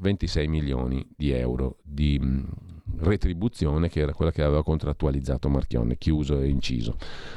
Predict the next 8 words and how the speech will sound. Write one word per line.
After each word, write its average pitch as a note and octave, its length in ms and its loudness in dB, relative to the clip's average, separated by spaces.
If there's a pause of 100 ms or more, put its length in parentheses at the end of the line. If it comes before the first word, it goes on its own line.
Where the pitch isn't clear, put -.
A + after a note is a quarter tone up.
(140)
Ora - 200 6
cosa C3 240 2
sta D3 140 0
succedendo, G2 640 2
conclude E2+ 460 2
Ruggeri? D#2 420 2
Le F#3+ 180 6
elite, A#2+ 680 0